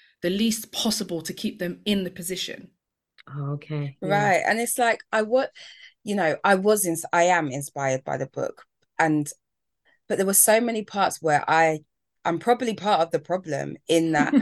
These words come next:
Speaker 1: <laughs>
Speaker 3: I just felt so disheartened. I just was reading it and was like,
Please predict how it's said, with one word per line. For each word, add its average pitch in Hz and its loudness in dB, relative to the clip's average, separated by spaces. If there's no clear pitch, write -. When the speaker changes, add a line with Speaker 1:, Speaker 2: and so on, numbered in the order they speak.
Speaker 1:
<laughs> 269 0
Speaker 3:
I 214 8
just 330 2
felt 240 4
so 233 2
disheartened. 202 0
I 190 2
just 254 -4
was 196 -10
reading 208 0
it 165 0
and 180 -2
was 170 -2
like, 170 0